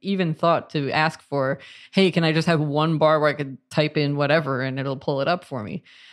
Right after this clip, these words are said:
Um, like you said, being able to paste in a U R L for an account or a pen or whatever, that just brings up the account or item card. And that's super helpful. These things are just really clever ideas that I would never have even thought to ask for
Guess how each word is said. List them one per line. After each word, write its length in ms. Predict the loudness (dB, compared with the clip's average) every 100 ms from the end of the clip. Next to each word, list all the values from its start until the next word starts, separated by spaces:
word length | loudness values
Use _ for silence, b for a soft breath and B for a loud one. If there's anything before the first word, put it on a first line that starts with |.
| B
Um, 480 | 0 2 2 -2 -4
like 200 | -2 0
you 60 | 2
said, 200 | 2 2
being 160 | 2 2
able 180 | 0
to 80 | -2
paste 320 | -2 -4 -4
in 100 | -4
a 40 | -2
U 180 | 0 2
R 180 | 2
L 280 | 2 2 0
for 560 | -4 -6 -2 0 0 0
an 80 | -2
account 380 | -2 -4 -6 -6
or 120 | -6
a 60 | -4
pen 260 | -4 -4
or 60 | -2
whatever, 320 | -2 -2 -2
that 300 | -4 -6 -4
just 240 | -4 -4 -2
brings 240 | -4 0
up 160 | -2 -2
the 180 | -6 -4
account 400 | -8 -6 -6 -4
or 100 | -2
item 240 | 0 -2
card. 420 | -2 0 0 0 -2
And 240 | -2 0
that's 280 | 0 0 -4
super 340 | -6 -4 -2
helpful. 340 | -2 -2 -4 -14
These 200 | -14 -8
things 320 | -4 -4 -4
are 60 | -4
just 300 | -4 -6 _ b b b b b _
really 280 | 0 2 2
clever 320 | 2 2 2
ideas 340 | 2 2 0
that 140 | 2 0
I 100 | 0
would 180 | -2 -6
never 240 | -2 -2
have 140 | -2 -4
even 240 | -4 -6
thought 200 | -6 -4
to 60 | -6
ask 220 | -6 -10
for 300 | -12 -12